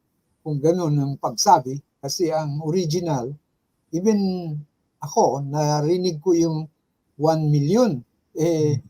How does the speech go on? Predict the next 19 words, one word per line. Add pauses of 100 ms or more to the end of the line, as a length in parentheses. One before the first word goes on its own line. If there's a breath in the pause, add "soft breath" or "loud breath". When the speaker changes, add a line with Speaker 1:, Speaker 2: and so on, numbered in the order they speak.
(120)
Speaker 1:
nagtaka
ako,
<laughs>
saan (100)
natin
kukunin
yung (540 soft breath)
budget
na
ganyan? (560)
Speaker 2:
Hmm. (160)
Speaker 1:
Okay. (580)
Sa
madaling
salita,
very
clear
na
meron